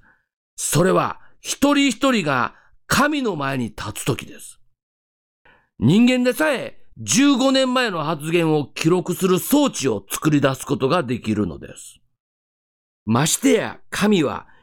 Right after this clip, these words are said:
人の一生のすべてを記録できる方なのです。神様の前に私は正しいと言い切れる人は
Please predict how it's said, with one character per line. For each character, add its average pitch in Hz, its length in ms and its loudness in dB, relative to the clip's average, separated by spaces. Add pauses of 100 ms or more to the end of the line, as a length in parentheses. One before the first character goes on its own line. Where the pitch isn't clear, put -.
(140)
人 - 280 0
の 269 160 2
一 247 140 -2
生 180 220 0
の 135 140 -4
す - 300 -4
べ 311 160 4
て 208 140 2
を 127 300 -2
記 139 140 -2
録 143 240 0
で 127 140 2
き 120 100 -4
る 117 100 -2
方 107 240 -6
な 92 140 -4
の 76 100 -12
で - 160 -16
す。 - 260 -18 (1120)
神 285 320 0
様 196 220 -2
の 156 100 -4
前 135 200 -2
に 107 200 -6 (260)
私 185 520 0
は 220 260 0 (260)
正 302 440 -2
し 226 180 -2
い - 20 -14
と 139 120 0
言 208 220 0
い 180 60 -4
切 202 120 0
れ 190 80 4
る 170 120 0
人 143 160 -4
は 104 280 -4